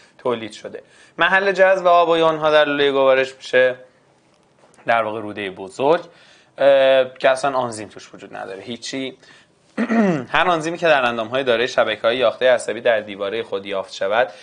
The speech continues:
به طور حتم در شروع گوارش شیمیایی گو-، گروهی از کربوهیدرات‌ها نقش دارد، نه، رخش ندارد. خب، اندام‌های دارای شبکه‌های یافته‌های عصبی از مری شروع می‌شه تا انتهای لولهٔ گوارش. اینها دارای چی هستن؟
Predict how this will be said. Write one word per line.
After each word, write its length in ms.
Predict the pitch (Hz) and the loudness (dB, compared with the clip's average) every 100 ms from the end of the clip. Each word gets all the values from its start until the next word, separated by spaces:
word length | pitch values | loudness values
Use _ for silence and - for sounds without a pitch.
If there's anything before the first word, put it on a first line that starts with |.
| - - | -14 -6
به 100 | 127 | -4
طور 240 | - 147 | 2 2
حتم 420 | 123 135 160 - | 2 0 0 -4
در 140 | 127 113 | -4 -4
شروع 380 | - 117 117 104 | -6 -6 -6 -4
گوارش 360 | 104 107 - | -2 -4 -4
شیمیایی 840 | 147 - 120 123 120 123 123 123 120 - _ | -12 -12 -10 -6 -4 0 0 0 -4 -16 _
گو-، 200 | - 135 | -2 0
گروهی 340 | 131 123 123 127 | 0 -2 0 0
از 140 | 120 | 0
کربوهیدرات‌ها 760 | - 127 123 123 123 120 131 - - _ | 0 0 0 0 0 2 0 0 -12 _
نقش 280 | 117 107 - | -4 -2 -6
دارد، 220 | - - - | -12 -14 -10
نه، 260 | 120 120 110 | -2 0 0
رخش 420 | 113 123 127 - 139 | 0 0 -2 -6 -2
ندارد. 500 | 135 104 - - - _ | 0 0 -6 -14 -18 _
خب، 240 | - 127 - - - _ _ _ - | 0 0 -2 -20 -20 _ _ _ -2
اندام‌های 340 | 170 190 190 208 | 0 2 4 4
دارای 240 | 196 190 | 4 2
شبکه‌های 680 | 185 185 180 180 175 170 170 | 2 4 2 0 0 2 2
یافته‌های 560 | 165 160 147 - 151 147 | 4 4 4 4 4 4
عصبی 500 | 143 143 139 135 131 | 2 2 -2 0 0
از 200 | 110 104 | 0 -6
مری 440 | 107 107 107 120 | -8 -6 -6 -6
شروع 340 | - 110 113 | -8 -8 -8
می‌شه 300 | 151 156 151 | -8 -6 -8
تا 180 | 147 135 | -2 -2
انتهای 520 | 113 110 113 110 131 | -2 -6 -4 0 0
لولهٔ 300 | 135 110 110 | -2 -4 -6
گوارش. 720 | 101 95 85 85 - - - - _ _ _ _ _ _ _ - | -8 -10 -12 -14 -12 -12 -12 -16 _ _ _ _ _ _ _ -8
اینها 400 | 131 120 127 139 | -6 -2 0 2
دارای 400 | 123 113 117 120 | 2 2 0 -2
چی 160 | - | 0
هستن؟ 580 | 123 123 - 113 113 | 0 0 -4 -4 -4